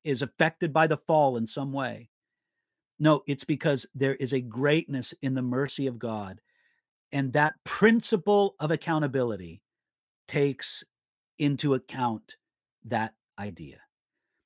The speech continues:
So, Melanie, that's a great question, something I want to develop with length further on. But the basic answer to your question, uh, are there scriptures? Yeah, there, there's a lot more than people think. Um,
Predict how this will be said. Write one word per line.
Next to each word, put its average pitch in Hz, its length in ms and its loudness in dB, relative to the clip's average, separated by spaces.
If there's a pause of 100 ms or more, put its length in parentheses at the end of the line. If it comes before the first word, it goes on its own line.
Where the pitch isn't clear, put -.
(120)
So, 165 80 4
Melanie, 165 260 6
that's 151 140 6
a 156 40 -4
great 180 220 2
question, 170 340 0
something 185 300 0
I 170 80 4
want 156 160 4
to 127 80 -2
develop 135 460 6
with 131 180 0
length 135 560 0
further 143 180 2
on. 156 160 2 (480)
But 151 160 4
the 160 80 6
basic 180 720 4
answer 156 300 2
to 156 40 2
your 147 120 2
question, 139 640 0 (440)
uh, 123 200 0 (140)
are 165 160 6
there 170 100 4
scriptures? 156 420 -2
Yeah, 185 220 0
there, 151 220 2
there's 156 180 2
a 175 40 2
lot 170 340 6
more 175 440 4
than 151 240 2 (140)
people 170 500 0
think. 127 400 2 (480)
Um, 117 440 -2